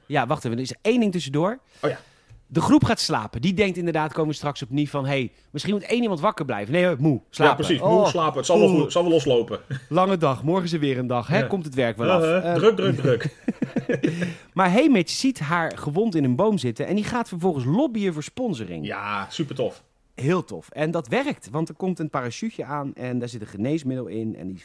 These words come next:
Speaker 1: smeert ze zo. Het is een fix vaporub.
Speaker 2: Ja.
Speaker 1: Smeert ze op de benen. Het is, en, en als ze gaat slapen, ze wordt wakker en haar been is gewoon heel. Het is gemaakt.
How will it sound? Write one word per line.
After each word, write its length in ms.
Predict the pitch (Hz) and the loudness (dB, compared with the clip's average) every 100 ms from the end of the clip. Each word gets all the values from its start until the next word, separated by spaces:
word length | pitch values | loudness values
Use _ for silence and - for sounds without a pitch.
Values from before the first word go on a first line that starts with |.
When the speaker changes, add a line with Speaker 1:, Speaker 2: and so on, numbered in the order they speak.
| - | -20
Speaker 1:
smeert 420 | - - 143 131 | -16 -6 -4 -4
ze 80 | 110 | -10
zo. 240 | 107 95 | -8 -8
Het 80 | 90 98 80 69 101 | -10 -14 -18 -14 -6
is 100 | 120 | -4
een 100 | 120 | -2
fix 240 | 151 - | -2 -2
vaporub. 540 | 151 165 156 139 139 - _ - | 2 2 0 -4 -4 -8 _ -4
Speaker 2:
Ja. 540 | 143 123 120 113 107 - _ _ _ _ | 0 0 0 -2 -6 -10 _ _ _ _
Speaker 1:
Smeert 300 | - 180 156 | 0 0 0
ze 60 | |
op 60 | 127 | -4
de 80 | 123 | -2
benen. 260 | 151 156 | 2 2
Het 120 | 131 | 0
is, 220 | 123 - - | -4 -8 -6
en, 240 | 135 - | -6 -6
en 140 | 151 | -6
als 140 | 151 156 | -4 -4
ze 60 | |
gaat 140 | 139 131 | -6 -4
slapen, 380 | 202 220 233 151 | 0 2 2 -2
ze 60 | |
wordt 160 | 123 120 | -2 0
wakker 280 | 156 - 143 | 0 0 -2
en 180 | 151 131 | -2 -2
haar 180 | 139 151 | -2 0
been 200 | 180 208 | 2 2
is 100 | - | 0
gewoon 160 | 123 | -2
heel. 280 | 107 110 90 | 0 0 -2
Het 100 | 80 | -4
is 100 | 123 | -8
gemaakt. 560 | 123 123 127 78 _ | -2 0 -2 -6 _